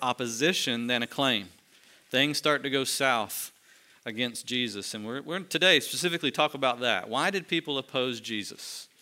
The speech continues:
And why will they oppose us as well? Let me read to you. Jesus went away from there and came to his hometown, and his disciples followed him.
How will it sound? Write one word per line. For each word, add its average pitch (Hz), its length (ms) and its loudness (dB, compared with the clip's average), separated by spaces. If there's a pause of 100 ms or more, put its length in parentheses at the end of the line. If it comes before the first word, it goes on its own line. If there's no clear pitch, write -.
(320)
And 107 160 -12
why 113 440 -4 (580)
will 107 160 -10
they 101 140 -4
oppose 98 340 -6
us 95 400 -6 (240)
as 92 140 -14
well? 95 260 -12 (1080)
Let 123 60 -10
me 117 80 -2
read 107 220 -4
to 98 100 -12
you. 92 120 -14 (1900)
Jesus 160 380 4
went 170 120 4
away 156 220 6
from 151 220 0
there 143 180 6
and 123 140 0
came 151 320 4
to 143 100 2
his 127 160 4
hometown, 151 760 4
and 123 120 0
his 127 160 2
disciples 143 880 2
followed 156 400 4
him. 104 340 -2